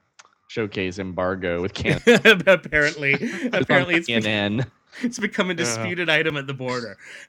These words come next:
Speaker 2: <laughs> I think it's just that the custom, uh, of-, the customs officials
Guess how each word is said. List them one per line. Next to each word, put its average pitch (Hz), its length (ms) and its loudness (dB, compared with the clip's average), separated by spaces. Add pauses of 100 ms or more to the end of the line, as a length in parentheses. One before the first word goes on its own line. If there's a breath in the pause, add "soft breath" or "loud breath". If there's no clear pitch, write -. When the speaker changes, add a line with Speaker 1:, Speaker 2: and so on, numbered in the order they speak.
(160)
Speaker 2:
<laughs> - 500 -14
I 165 140 6
think 160 240 0
it's 131 120 -2
just 139 180 -2
that 147 80 -8
the 120 80 -8
custom, 127 600 -2
uh, 113 300 -4
of-, 120 280 -12
the 131 140 -6
customs 127 400 -6
officials 110 640 -8